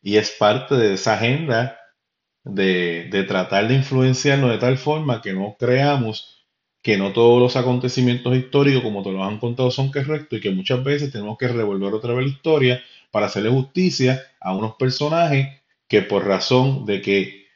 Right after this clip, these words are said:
eh, no estaban en una estrata de poder, no fueron considerados dentro del relato histórico, pero ahora tenemos que volver para ver quién fue realmente el héroe, que no necesariamente fue el de al lado, fue el otro.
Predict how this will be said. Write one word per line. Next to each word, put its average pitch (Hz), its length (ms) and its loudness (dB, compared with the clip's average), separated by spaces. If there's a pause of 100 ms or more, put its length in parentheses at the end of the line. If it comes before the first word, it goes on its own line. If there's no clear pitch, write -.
(180)
eh, 92 720 -2 (800)
no 107 200 0
estaban 127 380 2
en 123 60 2
una 120 180 2
estrata 131 440 2
de 127 80 6
poder, 123 500 2 (560)
no 107 220 -2
fueron 120 260 2
considerados 127 680 2
dentro 107 220 -2
del 98 100 0
relato 95 240 0
histórico, 156 540 0
pero 101 140 -6
ahora 98 160 0
tenemos 117 300 -4
que - 80 -4
volver 151 380 2
para 107 220 -2
ver 110 260 -2
quién 135 240 0
fue 156 220 0
realmente 156 400 -6
el 123 80 0
héroe, 98 300 -2 (600)
que 104 100 -4
no 104 60 -2
necesariamente 127 420 0
fue 139 140 0
el 143 60 0
de 156 60 2
al 160 80 -2
lado, 160 220 2
fue - 120 -2
el 196 60 0
otro. - 360 -10